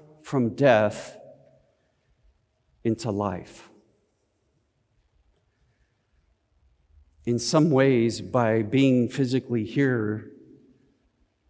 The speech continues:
you've had a small little resurrection. You were willing to take the chance. Every single day,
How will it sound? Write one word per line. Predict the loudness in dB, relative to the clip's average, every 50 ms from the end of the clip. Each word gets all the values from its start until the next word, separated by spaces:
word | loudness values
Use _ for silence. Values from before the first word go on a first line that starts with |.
| _ _ _ _ _ _
you've | -6 -4 -4 -2
had | -2 -2 -2
a | -2
small | -2 -4 -4 -2 -2 -2 0 0 -2 -2 -2 -2
little | -4 -2 -2 -4 -4
resurrection. | -4 -4 -4 -4 -4 -6 -6 -6 -6 -6 -8 -10 -12 -14 -16 -16 -18 _ _ _ _ _ _ _ _ _ _ _ _ _ _ _ _ _ _ _ _ _ _ _ _ _ _ _ _ _ _ _ _ _ _ _ _ _ _ _ -12
You | -8 -4
were | -2 -2
willing | 0 0 0 0 0 -2
to | -6
take | -8 -8 -8 -8 -6 -8
the | -10
chance. | -10 -8 -8 -8 -8 -10 -12 -12 -16 -18 -18 -20 -20 _ _ _ _ _ _ _ _ _ _ _ _ _ _ _ _ _ _ _ _ _ _ _ _ _ _ _ _ _ _ _ _ _ _ _ _ _ _ _ _ _ _ _ _ _ _ _ _ _ _ _ _ _ _ _ _ _ _ _ _ _ _ _ _ _ _ _
Every | 0 2 2 2 2 -2 -2 -2 -2 -2 -2
single | -2 -2 0 2 2 2 2 0 -2 -4
day, | -2 0 2 2 2 2 0 -4 -6 -8 -10 -14 -18